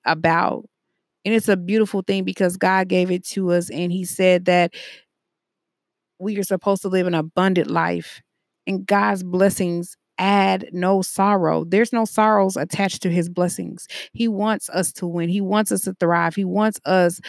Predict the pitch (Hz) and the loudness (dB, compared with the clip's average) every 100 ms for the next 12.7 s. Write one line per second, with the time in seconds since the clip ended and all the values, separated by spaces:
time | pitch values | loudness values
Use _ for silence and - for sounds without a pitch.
0 | - - _ - - 202 190 185 185 - | -18 -18 _ -6 -2 0 0 -2 -4 -4
1 | 156 175 - 185 175 175 170 - - _ | -4 -2 -6 -2 -2 0 -4 -8 -18 _
2 | - 170 175 170 160 151 - - 180 _ | -6 0 2 2 0 -2 -6 -10 -14 _
3 | _ _ _ - 160 190 190 - 170 165 | _ _ _ -6 2 4 4 2 -2 -2
4 | 160 175 160 156 151 156 - _ - - | 2 4 4 2 0 -4 -6 _ -6 0
5 | 214 202 175 - 156 - 127 - _ - | 2 2 0 0 0 0 -6 -6 _ -4
6 | 254 277 269 - 190 - 170 160 - 196 | 0 0 0 0 -2 -2 -4 -2 0 0
7 | 190 175 170 170 175 175 165 160 151 - | 0 -2 -4 0 0 0 -2 -6 -6 -2
8 | 226 82 - - - _ _ _ _ _ | 0 -2 -8 -16 -20 _ _ _ _ _
9 | _ _ _ _ _ _ _ _ _ _ | _ _ _ _ _ _ _ _ _ _
10 | 226 233 262 254 247 254 240 247 240 233 | -2 0 0 -2 -2 -4 -2 -4 -4 -2
11 | 226 220 196 220 233 226 220 208 208 - | 0 0 -4 -8 -8 -2 -2 0 -2 2
12 | 214 202 196 196 208 180 | 4 4 4 4 4 4